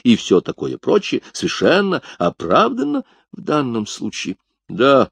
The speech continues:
может быть, это и так. Но я говорил совсем не об этом. Я хочу заполучить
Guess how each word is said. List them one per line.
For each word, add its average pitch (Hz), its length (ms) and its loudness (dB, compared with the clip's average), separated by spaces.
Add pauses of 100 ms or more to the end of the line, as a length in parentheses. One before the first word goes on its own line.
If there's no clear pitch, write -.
(120)
может 82 400 -4
быть, 78 340 -2
это 76 280 -10
и 67 60 -10
так. - 340 -12 (840)
Но - 160 -12
я - 180 -4
говорил 85 360 -2
совсем - 420 -8
не 71 80 -10
об 65 120 -12
этом. - 200 -14 (880)
Я 139 220 4
хочу 135 420 4
заполучить 120 840 2